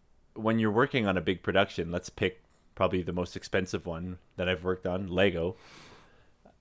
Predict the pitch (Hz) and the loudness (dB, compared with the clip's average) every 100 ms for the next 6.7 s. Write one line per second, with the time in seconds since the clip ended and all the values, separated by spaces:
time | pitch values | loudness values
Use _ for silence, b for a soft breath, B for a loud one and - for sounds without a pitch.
0 | - 120 113 104 143 165 110 98 95 90 | -10 2 4 4 0 -2 4 4 4 0
1 | - - 92 90 87 80 _ _ _ 107 | 0 2 4 4 0 -4 _ _ _ 0
2 | 107 104 104 101 98 92 95 101 90 113 | 4 6 6 4 2 0 2 2 6 8
3 | 117 - 101 98 92 92 101 135 147 - | 8 6 0 2 2 2 4 4 2 -12
4 | - 98 90 123 139 98 92 90 92 95 | -8 -6 2 6 8 6 4 0 2 2
5 | 98 - 85 92 - 151 107 101 113 _ | 0 -6 -10 -12 -6 -2 -2 -2 -8 _
6 | - 107 104 107 101 101 85 | 0 2 4 2 0 -2 -4